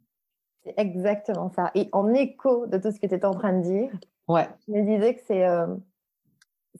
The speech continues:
Speaker 1: c'est un, j'ai pas envie de mettre le mot travail parce qu'on, on y lit souvent une pénibilité, tu vois, mais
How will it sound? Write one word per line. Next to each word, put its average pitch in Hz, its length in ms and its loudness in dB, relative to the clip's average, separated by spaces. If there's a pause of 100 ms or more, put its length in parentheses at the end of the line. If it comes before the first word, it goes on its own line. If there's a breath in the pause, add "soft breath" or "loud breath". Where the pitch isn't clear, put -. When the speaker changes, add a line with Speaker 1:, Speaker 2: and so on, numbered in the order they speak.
Speaker 1:
c'est 220 80 -2
un, 190 220 -4 (400)
j'ai 190 120 -4
pas 190 100 0
envie 247 140 4
de 240 40 4
mettre 240 220 0
le 202 60 2
mot 180 160 2
travail 214 500 2
parce 202 160 -8
qu'on, - 180 -4
on 175 220 0
y 180 140 2
lit 180 100 -2
souvent 196 260 0
une 185 180 0
pénibilité, 190 880 0
tu 226 160 -10
vois, 196 220 0
mais 190 220 0